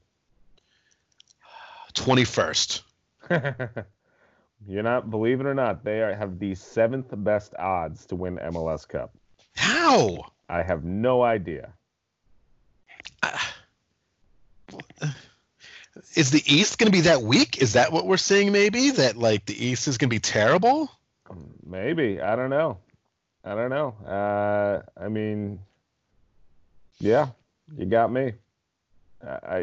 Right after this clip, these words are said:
Speaker 2: you know, I, I did read once somewhere that the odds makers don't know M L S that well, and you can make some good money in <laughs> M L S. Maybe this is the, the sign of just that. I, I
Speaker 1: I, I, wow.
Speaker 2: Yeah. Yeah.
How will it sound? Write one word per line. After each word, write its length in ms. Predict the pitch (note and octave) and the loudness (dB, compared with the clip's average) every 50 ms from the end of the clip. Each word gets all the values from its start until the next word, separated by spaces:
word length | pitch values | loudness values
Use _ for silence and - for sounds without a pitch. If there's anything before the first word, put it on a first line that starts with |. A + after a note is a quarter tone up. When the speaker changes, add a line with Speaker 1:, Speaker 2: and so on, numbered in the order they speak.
| C#2+ - | -6 -4
Speaker 2:
you 140 | F#2+ B2 A#2+ | -2 0 2
know, 160 | A#2 A#2 A2+ | 2 2 2
I, 320 | A2+ A#2 A#2+ A#2+ A2 A2+ | 4 4 4 4 4 2
I 40 | A#2 | 2
did 180 | A#2 C3 C3+ A#2+ | 2 0 0 0
read 220 | C3 C#3 C#3 C3 | 2 0 2 2
once 240 | B2 C3+ C#3 C3+ B2+ | 2 0 0 0 -2
somewhere 360 | - D3 C#3 C#3 C#3+ C#3+ D3 | -6 -6 -6 -4 -4 -4 -2
that 180 | C3+ B2+ A2 - | -2 -2 -4 -4
the 320 | A2+ A2 G#2 G#2 G#2+ G#2+ | -4 -6 -4 -4 -4 -4
odds 280 | - G#2+ A2 A2+ G#2 A#2 | -2 -2 -2 -2 -2 -4
makers 380 | B2 B2 A2+ A2+ A#2+ A2 F#2+ - | -6 -6 -6 -6 -6 -8 -8 -6
don't 220 | A2 A2 A2 G2 | -6 -6 -6 -4
know 160 | A2+ A2+ A2+ | -6 -4 -4
M 120 | A2+ A2+ A2+ | -4 -2 -2
L 100 | A2+ A#2 | -2 -4
S 140 | A#2+ A2+ - | -4 -4 -2
that 200 | C#3+ C#3 B2+ A2+ | -2 -2 0 0
well, 380 | D3+ D3+ C#3+ D3 C#3+ C3+ C3 _ _ _ _ - | 0 0 0 0 -2 -4 -8 _ _ _ _ -12
and 80 | G2+ G#2 | -10 -10
you 60 | F#2 | -8
can 120 | G2 G#2 | -6 -6
make 160 | G#2 G#2 G2 - | -4 -4 -6 -6
some 140 | - A2 | -6 -6
good 160 | G2+ A2 G#2+ G2 | -4 -4 -2 -2
money 260 | G#2+ G#2+ A2+ A#2 A#2+ | -2 -4 -4 -4 -2
in 80 | B2 | -2
<laughs> 60 | A2+ D3+ | -2 -2
M 80 | D3+ | 0
L 140 | C3+ E3 D#3 | 0 2 2
S. 300 | D3 E3 D#3 - - - _ _ _ _ _ _ _ _ _ _ _ | 2 2 0 -2 -8 -20 _ _ _ _ _ _ _ _ _ _ _
Maybe 300 | - A#2 A#2+ A#2+ A#2+ B2 | -4 -2 0 0 0 0
this 200 | A#2 B2 A#2+ A#2+ A#2+ | 0 0 -2 -2 -4
is 140 | A#2 G#2 | -6 -4
the, 220 | A2 A#2 A2+ A2 A2+ _ | -2 -4 -4 -4 -8 _
the 100 | - A2 | -12 -12
sign 300 | G#2+ - B2 A#2 A#2 A2+ | -8 -4 -2 -2 0 0
of 100 | A2+ G2+ | -2 -2
just 220 | E2+ A2 G#2+ - - | -2 -4 -6 -4 -2
that. 280 | G#2 F#2+ F2 D#2 - _ - | 0 0 0 0 -2 _ -10
I, 60 | C#2+ F2 | -10 -8
I 100 | F#2 F#2 | -6 -6
Speaker 1:
I, 200 | D2+ A#1+ E2+ - | -6 -4 -2 -4
I, 60 | G2+ F#2+ G2+ F#2 - C3 _ _ _ _ _ _ _ _ _ _ _ _ _ _ _ _ - _ - - | -4 -4 -6 -12 -16 -18 _ _ _ _ _ _ _ _ _ _ _ _ _ _ _ _ -20 _ -10 -6
wow. 380 | F2+ - G2+ F2+ D2+ - - _ _ _ _ _ _ _ - | -2 -2 0 -2 -2 -6 -12 _ _ _ _ _ _ _ -6
Speaker 2:
Yeah. 200 | F2+ D#2+ D#2+ - - _ _ _ _ _ _ _ _ _ _ - _ _ _ - - - - _ _ _ - - - - | -2 -2 -2 -2 -4 _ _ _ _ _ _ _ _ _ _ -20 _ _ _ -20 -20 -20 -20 _ _ _ -20 -18 -14 -12
Yeah. 200 | - - - | -8 -8 -10